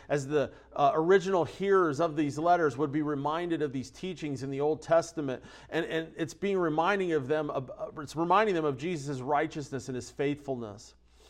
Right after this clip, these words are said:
The fact that he holds the position as our high priest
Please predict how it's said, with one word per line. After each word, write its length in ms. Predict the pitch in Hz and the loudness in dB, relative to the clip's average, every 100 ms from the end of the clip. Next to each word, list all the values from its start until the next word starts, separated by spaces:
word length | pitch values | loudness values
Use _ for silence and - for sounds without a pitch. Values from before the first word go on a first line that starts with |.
| - - | -10 -4
The 100 | 175 | 0
fact 300 | 208 190 185 | 6 6 4
that 140 | 156 | -4
he 160 | 202 196 | -4 -2
holds 400 | 190 196 170 147 | 2 2 2 -2
the 80 | |
position 640 | 143 156 131 175 185 175 160 | -6 -4 -2 -2 -2 -4 -2
as 180 | 156 156 | -2 2
our 140 | 147 | 2
high 220 | 135 151 | 2 0
priest 440 | 143 - 185 165 | -2 -2 -2 -4